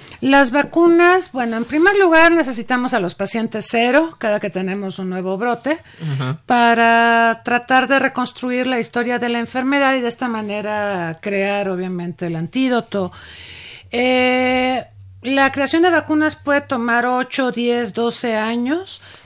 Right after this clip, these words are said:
Speaker 1: porque
Speaker 2: Ut-
Speaker 1: requieren muchas pruebas de inocuidad. ¿Cuál es el principio básico de una vacuna? Que los efectos secundarios que va a provocar, porque los provoca, ¿sí? Cada ser humano es diferente y reacciona de manera distinta, pero hay que recordar que la vacuna es el virus atenuado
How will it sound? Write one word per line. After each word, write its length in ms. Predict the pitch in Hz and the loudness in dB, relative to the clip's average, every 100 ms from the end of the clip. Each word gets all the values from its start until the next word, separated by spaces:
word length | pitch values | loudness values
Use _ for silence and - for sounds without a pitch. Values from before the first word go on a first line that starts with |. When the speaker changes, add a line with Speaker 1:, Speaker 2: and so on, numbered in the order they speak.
| - | -4
Speaker 1:
porque 920 | 269 262 294 - 294 294 294 302 302 | 2 2 2 2 2 4 4 4 2
Speaker 2:
Ut- 80 | - | 0
Speaker 1:
requieren 680 | 269 202 - 294 294 302 302 | -4 -4 -2 0 2 2 0
muchas 400 | 294 285 302 285 | 0 -2 -4 -4
pruebas 480 | - 269 254 262 233 | -6 -4 -2 -4 -4
de 80 | |
inocuidad. 840 | 247 240 233 202 240 240 254 226 196 - - _ | -6 -4 -4 -6 -8 -2 -2 -2 -6 -20 -20 _
¿Cuál 220 | - 294 330 | -4 0 0
es 120 | 330 | 0
el 100 | 302 | -2
principio 480 | 262 240 262 269 254 | -6 -6 -6 -4 -2
básico 440 | 247 247 247 240 | -2 -2 -6 -4
de 80 | 233 | -4
una 180 | 240 240 | -2 -4
vacuna? 560 | 240 - 277 269 220 - - _ | -4 -4 -4 -2 -4 -8 -20 _
Que 120 | 277 | -2
los 160 | 269 269 | 0 0
efectos 400 | - 320 - 370 | -2 -2 0 -2
secundarios 500 | 370 302 277 285 285 | 0 0 2 0 0
que 80 | |
va 100 | 262 | 0
a 60 | 247 | 0
provocar, 380 | 262 240 233 233 | 0 -2 -2 -4
porque 240 | 247 214 | -6 -2
los 220 | 196 180 | -2 -2
provoca, 600 | - 170 175 156 - 202 - | -2 -2 0 -2 -6 -10 -12
¿sí? 240 | - - 196 | -14 -12 -10
Cada 220 | - 254 254 | -2 -2 0
ser 160 | 247 | -2
humano 240 | 226 220 214 | -2 -4 -4
es 60 | |
diferente 400 | 196 - 190 190 | -6 -6 -6 -6
y 20 | 196 | -8
reacciona 560 | 165 - 180 170 170 - - - | -8 -8 -8 -6 -8 -12 -20 -12
de 120 | 190 | -8
manera 280 | 185 185 202 | -6 -4 -6
distinta, 360 | 208 302 269 208 | -4 -6 -6 -6
pero 140 | 220 | -6
hay 80 | 214 | -6
que 100 | 233 | -6
recordar 480 | 226 233 220 226 - | -6 -6 -4 -6 -6
que 100 | 196 | -6
la 120 | 180 | -6
vacuna 500 | 180 185 294 262 233 | -6 -8 -6 -6 -6
es 140 | 214 214 | -8 -8
el 120 | 190 | -6
virus 320 | 190 202 208 | -6 -6 -6
atenuado 600 | 190 185 214 269 285 220 | -8 -8 -2 2 2 0